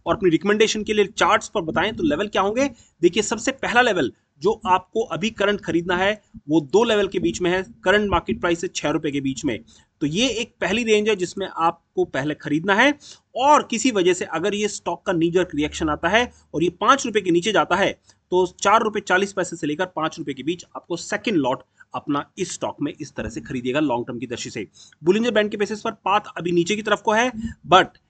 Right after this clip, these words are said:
ये बहुत क्लोज आ चुका है अपने मीन के। यहाँ से हो सकता है ऊपर बढ़कर आठ रुपए का सबसे पहला टारगेट अचीव करे। बैंडविड्थ अट्ठाईस परसेंटाइल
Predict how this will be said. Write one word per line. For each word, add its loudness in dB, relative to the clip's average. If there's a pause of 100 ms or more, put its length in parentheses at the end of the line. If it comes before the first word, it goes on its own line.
(140)
ये 4
बहुत -4
क्लोज 4
आ 6
चुका -4
है -2
अपने -2
मीन 0
के। -2 (260)
यहाँ 4
से -2 (160)
हो 6
सकता 0
है 2
ऊपर 0
बढ़कर 2 (280)
आठ 0
रुपए -4
का -2
सबसे -10
पहला -2
टारगेट -6
अचीव -8
करे। -4 (300)
बैंडविड्थ 2
अट्ठाईस -2
परसेंटाइल 2